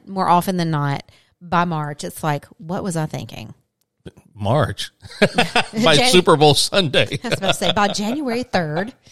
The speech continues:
Speaker 1: <laughs> Yeah.
Speaker 2: Oh, my
Speaker 1: I, I just
Speaker 2: goodness.
Speaker 1: don't, I, I think it's, I don't know. I'm,
Speaker 2: Wow.
Speaker 1: I'm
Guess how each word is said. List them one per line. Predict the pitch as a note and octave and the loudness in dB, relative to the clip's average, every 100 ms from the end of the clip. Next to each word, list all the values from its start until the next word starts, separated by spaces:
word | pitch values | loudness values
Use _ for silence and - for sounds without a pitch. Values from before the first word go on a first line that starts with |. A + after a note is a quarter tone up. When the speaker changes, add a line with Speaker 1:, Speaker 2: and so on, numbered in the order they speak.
| - - | -14 -10
Speaker 1:
<laughs> | G3+ - B3+ G#3 - | -10 -8 -8 -6 -8
Yeah. | F#3 E3+ | -6 0
Speaker 2:
Oh, | A#2+ A#2 | 2 2
my | G#2 E2+ | 2 -2
Speaker 1:
I, | A3 B3 | 0 -2
I | |
just | C4+ | -2
Speaker 2:
goodness. | D#4+ - | -6 -4
Speaker 1:
don't, | C#4 C#4 C4 - | -2 -2 -6 -10
I, | G#3 G#3+ | -6 -6
I | F#3 | -6
think | G3+ G#3 - | -6 -6 -6
it's, | F3+ - - - _ _ _ _ _ _ _ _ _ - - | -8 -10 -16 -20 _ _ _ _ _ _ _ _ _ -20 -12
I | E3+ | -8
don't | F3+ - D3 | -6 -6 -8
know. | C#3+ C#3+ D3 D#3+ | -8 -10 -14 -14
I'm, | - F3 F3+ | -10 -8 -6
Speaker 2:
Wow. | E3+ E2 E2 - _ _ _ | -8 -8 -10 -12 _ _ _
Speaker 1:
I'm | A3 A#3 A3+ | -8 -6 -6